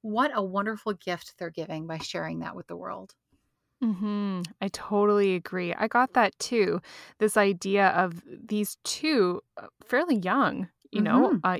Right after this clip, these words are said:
Speaker 1: Yep.
Speaker 2: YouTube vloggers have stumbled across a really beautiful and interesting balance between industriousness and
Speaker 1: Yeah.
Speaker 2: capability, uh, while also really embracing what it means to live a beautiful and fulfilling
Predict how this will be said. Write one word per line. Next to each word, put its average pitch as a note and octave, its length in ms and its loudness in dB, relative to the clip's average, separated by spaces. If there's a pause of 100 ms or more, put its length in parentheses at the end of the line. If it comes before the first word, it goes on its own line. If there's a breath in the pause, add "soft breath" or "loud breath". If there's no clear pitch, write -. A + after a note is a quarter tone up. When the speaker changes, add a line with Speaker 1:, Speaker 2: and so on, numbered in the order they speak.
Speaker 1:
Yep. A#3+ 220 0
Speaker 2:
YouTube A3 260 -2
vloggers F3+ 760 0 (460 loud breath)
have C4 300 6
stumbled C4+ 400 2
across A#3 460 4
a A3 80 4
really G#3 640 0 (240)
beautiful A3 720 2
and F#3+ 180 -2
interesting G#3 500 -4
balance F3+ 420 -2
between F3+ 380 -8
industriousness A#3+ 1200 -4
and G#3+ 140 -2
Speaker 1:
Yeah. G3+ 60 -4
Speaker 2:
capability, G#3+ 640 -2 (680 loud breath)
uh, G3+ 260 6
while G#3 400 4
also A3+ 600 4
really G3+ 320 4
embracing F3+ 720 -2
what F3 100 -2
it - 100 -4
means F3 360 -4
to - 160 -6
live E3+ 320 -2
a - 100 -4
beautiful F#3 920 0
and F3+ 160 -6
fulfilling F3+ 760 -6